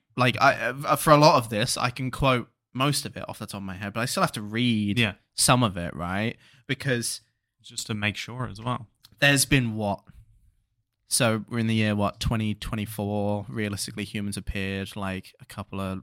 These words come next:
Speaker 1: like, thousand years ago. Like, for written history, what, five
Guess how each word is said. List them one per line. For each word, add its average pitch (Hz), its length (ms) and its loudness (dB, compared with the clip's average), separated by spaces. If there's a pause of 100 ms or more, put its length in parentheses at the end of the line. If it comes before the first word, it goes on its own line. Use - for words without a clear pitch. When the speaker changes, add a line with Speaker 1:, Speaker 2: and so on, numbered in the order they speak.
(120)
Speaker 1:
like, 101 160 -12
thousand 95 460 -6
years 95 240 -6
ago. 95 380 -8 (380)
Like, 117 360 4 (100)
for - 220 2
written 123 460 0
history, 147 800 2
what, 107 340 -2 (100)
five 104 600 -6